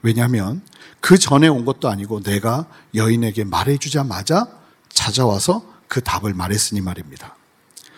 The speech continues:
자, 여기까지. 이 십팔 절까지의 말씀 속에서 우리에게 주시는 하나님의 메시지가 있습니다.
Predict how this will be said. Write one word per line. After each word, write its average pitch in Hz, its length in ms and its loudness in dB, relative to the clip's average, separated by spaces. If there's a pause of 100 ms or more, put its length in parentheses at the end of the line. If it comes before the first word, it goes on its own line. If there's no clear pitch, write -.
(140)
자, - 220 -6
여기까지. 117 760 -6 (1080)
이 156 100 6
십팔 214 380 4
절까지의 202 600 4
말씀 147 840 -4
속에서 147 480 2
우리에게 135 440 2
주시는 120 420 -6 (260)
하나님의 135 480 4
메시지가 92 460 -2
있습니다. - 520 -8